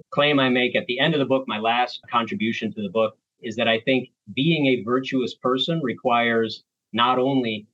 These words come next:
not causing harm to others in the, you know, in the way that might invoke compensatory justice, but also making a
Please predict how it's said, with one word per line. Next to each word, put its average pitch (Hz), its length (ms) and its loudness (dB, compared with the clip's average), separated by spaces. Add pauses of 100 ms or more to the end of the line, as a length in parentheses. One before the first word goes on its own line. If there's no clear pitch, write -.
(160)
not 120 380 0
causing 104 680 -2 (340)
harm 113 380 2
to 101 180 -4
others 90 320 -8
in 98 100 -2
the, 101 80 -2
you 110 160 -8
know, 92 100 -10 (140)
in 107 180 -4
the 104 120 -2
way 104 240 0
that 101 200 -4
might 110 320 -4
invoke 117 380 -2
compensatory 107 680 -6
justice, - 520 -10 (200)
but 123 240 0
also 135 520 2 (160)
making 139 360 2
a 120 140 -2